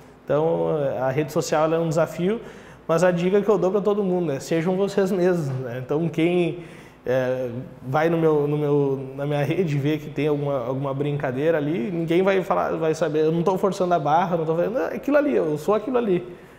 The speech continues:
É, então, é importante também desmistificar esse papel do político, né, que, é,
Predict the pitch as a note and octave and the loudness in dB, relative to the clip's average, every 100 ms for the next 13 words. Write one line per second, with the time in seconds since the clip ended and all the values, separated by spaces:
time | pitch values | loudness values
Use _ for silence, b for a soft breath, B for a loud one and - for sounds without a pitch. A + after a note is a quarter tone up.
0 | B - A2 B2 B2+ B2 B2+ C3+ C#3+ E3 | B -12 -6 -4 -6 -8 -4 -2 -2 -2
1 | D#3+ D3+ C3 D3 D3 D#3 F3 F3 E3+ E3+ | -4 -4 -4 -2 -2 0 0 0 -2 -2
2 | E3+ E3+ E3+ F3+ C#3+ D3 D#3+ B B B | 0 -2 -2 -4 0 -2 -2 B B B
3 | - C3+ - C#3+ C#3 C3+ D#3 D3+ C#3 D#3+ | -8 -6 -4 -2 -2 -2 -2 -2 0 -2
4 | - C#3+ B2+ D3 B2+ A2+ A#2 - - - | -4 -6 -6 -8 -8 -8 -10 -16 -18 -20
5 | - - A2 G#2 | -20 -18 -16 -14